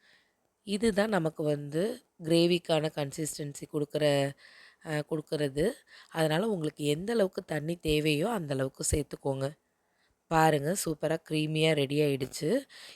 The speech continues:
இப்போ நம்ம ஃப்ரை பண்ணி வச்சிருந்தோம் இல்லையா பன்னீர், அதை எல்லாத்தையுமே வந்துட்டு இதோட சேர்த்து நல்லா வந்து ஒரு முறை கிளறி விடுங்க. ஸ்டவ்வை வந்துட்டு லோ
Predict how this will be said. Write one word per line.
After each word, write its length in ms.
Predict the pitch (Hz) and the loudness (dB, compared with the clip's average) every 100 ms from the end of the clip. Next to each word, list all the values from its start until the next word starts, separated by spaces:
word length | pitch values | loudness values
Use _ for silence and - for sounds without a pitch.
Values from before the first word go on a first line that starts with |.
| - | -8
இப்போ 260 | 208 - 190 | -6 0 2
நம்ம 200 | 170 160 | 2 -2
ஃப்ரை 220 | - 160 214 | 0 0 0
பண்ணி 240 | 208 185 | -2 0
வச்சிருந்தோம் 540 | 151 - 156 147 147 | 0 2 0 0 -2
இல்லையா 260 | 139 139 175 214 | 2 2 2 0
பன்னீர், 440 | - 143 151 175 147 - - - - | -2 -2 2 2 0 -8 -20 -10 0
அதை 220 | 165 160 151 | 4 6 4
எல்லாத்தையுமே 600 | 156 202 214 156 151 175 | 2 2 2 0 -2 0
வந்துட்டு 340 | 156 143 139 269 208 | 0 -2 -6 -2 4
இதோட 220 | 147 143 | 4 4
சேர்த்து 420 | 160 147 131 - | 0 -2 -2 -4
நல்லா 280 | 175 135 143 | -4 -2 -2
வந்து 240 | 151 131 214 | -2 -4 0
ஒரு 160 | 160 | 0
முறை 180 | 131 135 | 0 -4
கிளறி 400 | - 147 135 131 | -2 -2 0 0
விடுங்க. 340 | 131 127 127 139 _ _ _ _ _ _ _ _ _ _ _ _ _ _ _ - | -2 -4 -6 -10 _ _ _ _ _ _ _ _ _ _ _ _ _ _ _ -10
ஸ்டவ்வை 520 | - - 180 185 254 233 | -8 0 2 4 6 6
வந்துட்டு 340 | 170 156 208 | 4 2 2
லோ 160 | 175 | 4